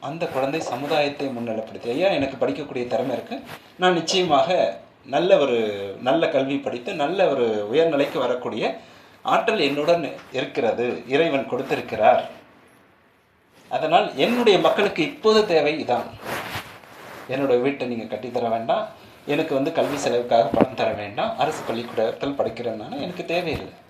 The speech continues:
ஆனா இப்போதைய தேவை தான்" அப்படின்னு சொல்லிட்டு சொல்லிச்சு.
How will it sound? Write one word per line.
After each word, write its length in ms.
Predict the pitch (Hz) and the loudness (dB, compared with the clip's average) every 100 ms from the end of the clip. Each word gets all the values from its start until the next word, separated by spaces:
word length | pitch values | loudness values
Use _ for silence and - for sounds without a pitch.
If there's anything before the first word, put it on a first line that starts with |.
| _ - - | _ -20 -12
ஆனா 140 | - 180 | -4 -2
இப்போதைய 520 | 123 - 208 208 190 | -2 -2 0 0 0
தேவை 300 | 160 160 147 | 2 2 0
தான்" 180 | 117 - - - _ _ - - _ - _ - | -4 -8 -12 -20 _ _ -20 -20 _ -20 _ -12
அப்படின்னு 320 | 117 110 120 120 | -8 -6 -6 -6
சொல்லிட்டு 300 | 113 110 - | -6 -8 -10
சொல்லிச்சு. 480 | 104 98 - 95 | -12 -12 -16 -18